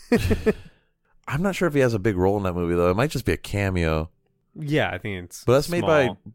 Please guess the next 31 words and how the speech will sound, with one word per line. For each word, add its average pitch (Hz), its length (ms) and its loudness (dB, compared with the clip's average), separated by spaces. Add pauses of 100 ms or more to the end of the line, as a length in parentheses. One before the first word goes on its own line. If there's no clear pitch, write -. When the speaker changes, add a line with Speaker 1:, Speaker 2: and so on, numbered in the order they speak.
(200)
Speaker 2:
Key 135 220 0
and 143 160 0
Peele, 101 200 4
right? 110 240 4 (400)
Speaker 1:
Key 135 160 -6
and 107 80 -8
Speaker 2:
Both 117 220 2
Speaker 1:
Peele. 131 160 0
Speaker 2:
of 135 80 -2
'em? 135 80 -8 (220)
Yeah. 104 220 -6 (260)
Speaker 1:
The 151 180 2
Bad 151 320 4
Batch, 190 440 2 (140)
not, 143 320 -4 (100)
it's 143 240 -6
not 156 200 0
the 147 80 -4
Star 139 240 4
Wars 135 200 2
one, 160 220 2
so 120 340 0 (100)
don't, 131 260 0 (220)
I 139 160 0
actually 135 240 -4
don't 120 160 -4
know 120 80 -4
what 120 140 -4
that 120 160 2
one's 117 140 -6
about. 113 320 -2